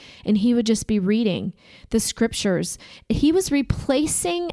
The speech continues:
the lies that he was believing with God's truth.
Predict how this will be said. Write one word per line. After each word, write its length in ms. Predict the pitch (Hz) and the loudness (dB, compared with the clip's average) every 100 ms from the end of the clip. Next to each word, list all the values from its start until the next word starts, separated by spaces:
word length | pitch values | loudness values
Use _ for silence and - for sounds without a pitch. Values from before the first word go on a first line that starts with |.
| - | -2
the 160 | 247 | 0
lies 800 | 247 220 208 226 208 175 180 - | 2 2 2 2 2 0 -2 -4
that 220 | 202 196 | -2 -2
he 400 | - - 269 285 | -2 -4 0 2
was 220 | 302 269 233 | 2 0 -2
believing 640 | 233 214 220 208 196 185 | -2 0 0 0 0 0
with 220 | 185 185 | -2 -2
God's 360 | - 175 175 - | -2 -2 -4 -6
truth. 560 | - - 190 - - | -8 -4 -4 -4 -12